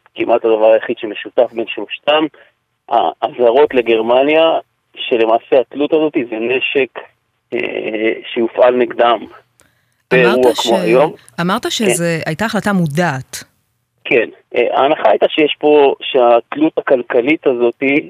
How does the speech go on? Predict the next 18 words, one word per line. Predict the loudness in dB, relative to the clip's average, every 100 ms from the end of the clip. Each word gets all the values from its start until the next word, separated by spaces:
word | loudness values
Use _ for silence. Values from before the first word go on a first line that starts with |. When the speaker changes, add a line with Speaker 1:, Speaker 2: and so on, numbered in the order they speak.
| -10
Speaker 1:
דווקא | -2 0 0 -2
תרסן | -2 -2 -4 0 0 0
את | -2
רוסיה. | -6 -6 -8 -10 -10 _ _ _ _ _ _ _ _ _
זאת | 0
אומרת, | 2 4
לרוסים | 4 2 0 -2 4
לא | 4
יהיה | 4
אינטרס, | 2 0 0 2 4 4 0 -10 -16 -16 _ _ _ _ -2
אה, | 0 0 0
להקפיא | 2 2 0 -2 -2
את | 2
האספקה | 0 0 -6 -4 0 2
הזאת, | 2 0 -4
כי | -4
הכלכלה | -4 -2 0 2 2
שלהם | 2 -2 0 0 -2